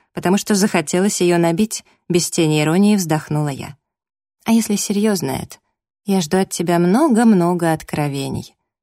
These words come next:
Кем ты работаешь на самом деле и почему скрывал от меня всё это?»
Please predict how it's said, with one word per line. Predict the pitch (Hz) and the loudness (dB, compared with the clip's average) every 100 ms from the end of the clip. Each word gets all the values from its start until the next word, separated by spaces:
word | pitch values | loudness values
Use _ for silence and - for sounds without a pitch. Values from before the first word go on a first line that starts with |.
| _ _ _ | _ _ _
Кем | 214 190 | -2 0
ты | 156 | 0
работаешь | 151 147 156 143 135 - | -2 -2 -4 -4 -6 -4
на | 151 | -4
самом | - 147 143 143 | -4 -4 -4 -4
деле | 151 208 170 - - _ _ - | 0 0 -2 -8 -16 _ _ -10
и | 208 | -6
почему | 202 - 208 190 | -6 -2 2 2
скрывал | 160 - - 143 160 175 | 0 -4 -4 -2 0 0
от | 143 | -2
меня | 143 139 135 | -4 -4 -4
всё | 131 - 175 | -6 -6 -4
это?» | 180 170 131 - | -4 -6 -10 -18